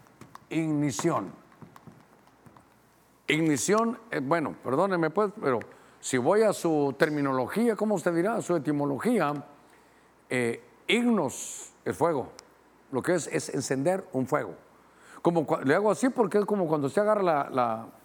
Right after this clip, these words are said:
su carro y mete la llave, le da ignición,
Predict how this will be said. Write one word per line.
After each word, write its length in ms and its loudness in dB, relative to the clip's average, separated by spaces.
su 200 -2
carro 500 6
y 80 4
mete 240 4
la 120 6
llave, 360 4
le 100 4
da 400 2
ignición, 880 0